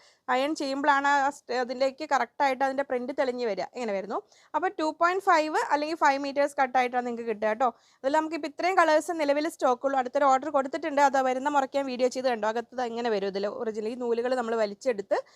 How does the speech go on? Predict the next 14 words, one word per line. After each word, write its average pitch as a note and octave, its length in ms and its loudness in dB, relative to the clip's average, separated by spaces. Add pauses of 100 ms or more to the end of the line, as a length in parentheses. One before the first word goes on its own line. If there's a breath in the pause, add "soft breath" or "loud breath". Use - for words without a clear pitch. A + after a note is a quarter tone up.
(280 soft breath)
അതിനെ A#3+ 340 -2
വ്യക്തമായിട്ട് B3 680 -2
ക്ലിയർ B3 280 0
ആയിട്ട്, A#3+ 360 4 (380 soft breath)
ആ, A#3+ 40 0 (200)
അയൺ A#3 260 -2
ചെയ്ത് A3+ 300 0
അങ്ങനെയാണ് A#3+ 480 0
സ്റ്റിച്ചിങ്ങിനൊക്കെ A#3+ 580 -6
എടുക്കുക. A3 320 -2 (300 loud breath)
അപ്പൊ B3 140 0
ഇഷ്ടമുള്ളതുപോലെ B3+ 580 2
സെലക്ട് B3+ 320 -2
ചെയ്തോളൂ. A#3+ 460 0